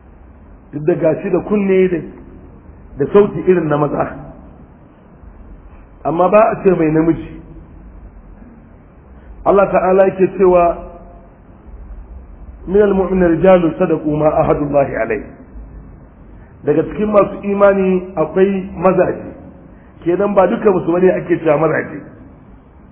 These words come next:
Amma wataƙila za ka yi aure, kana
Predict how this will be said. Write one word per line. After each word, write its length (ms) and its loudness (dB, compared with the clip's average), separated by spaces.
Amma 200 0
wataƙila 720 0
za 100 4
ka 140 -10
yi 120 -6
aure, 440 -2
kana 180 -4